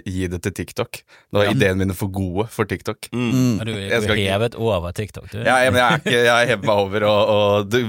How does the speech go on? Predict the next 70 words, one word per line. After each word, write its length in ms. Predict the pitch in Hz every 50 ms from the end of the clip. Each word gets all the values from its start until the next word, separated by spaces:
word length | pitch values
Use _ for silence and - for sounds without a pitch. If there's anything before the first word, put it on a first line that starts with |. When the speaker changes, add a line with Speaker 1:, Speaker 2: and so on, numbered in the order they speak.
| 110 - 117
Speaker 1:
det 140 | 113 110
blir 120 | 110 117 - 117
enda 240 | 101 92 90 92
en 80 | 98 -
app 320 | 64 - - _ - - - -
som 120 | - - 107
man 80 | 101
sitter 160 | 95 98 90 98
og 40 | 92 -
scroller 260 | - 98 82 82 76
på, 160 | - 101 101
det 140 | 95 98 -
trenger 220 | - 95 78 67 65 87
jeg 20 | -
ikke. 160 | - 104 98 98
Jeg 80 | 98 90
har 140 | 92 95 92
nok 240 | 95 95 - - -
med 120 | 98 95
den 140 | 92 95 98
reelsen 760 | 95 95 95 95 92 90 78 - - - - - 101 95 87
på 180 | - 98 92 90
Instagrammen 400 | 80 - - 90 85 85 90 90 87
der, 80 | - -
altså. 160 | - - -
Speaker 4:
Mm. 260 | 135 131 120 107 123 127 - - - - - _ _ _ _ _ - 113
Speaker 2:
Ja, 140 | 110 107 107 92
er 100 | 123 120
det, 60 | 110 85
er 80 | 120 120
det 100 | 113 117
mest 260 | 135 139 - - -
res-, 240 | 120 135 110 - -
jeg, 140 | - 143 107 107
jeg 320 | 127 139 120 95 95 95 95 101
merker 260 | 98 - - 143 156
at 40 | 156
det 60 | 151 131
er 80 | 113
mest 240 | 110 110 - - -
på 80 | - -
TikTok, 400 | - 101 - - - - - -
altså. 140 | - - 123
Speaker 1:
Ja, 40 | 143
men 120 | 147 139
jeg, 240 | 131 131 131 120 127
jeg, 320 | 120 120 113 107 104 104 -
nei, 140 | 120 139
for 80 | 135 143
da 80 | 143 131
har 160 | 131 117 110 107
jeg 240 | 107 107 104 98 95
Insta, 340 | 85 - - - 98 98 98 98
liker 280 | 92 90 87 - 85 90
jeg 40 | 90
bare 160 | 87 87 87
å 40 | -
scrolle. 320 | - - 90 82 - - 95
Jeg 160 | 107 104 101
liker 200 | 87 - - 95
det 100 | 80 90
bedre. 100 | - -
Jeg 180 | 113 117 113 117 120
har 20 |
fulgt 400 | - - - 110 - _ - - -
f-, 300 | - - 113 104 104 104
ting 220 | - - 98 90 87
fra 220 | - - 98 95 95
jeg 100 | 95 95
var 180 | 95 95 95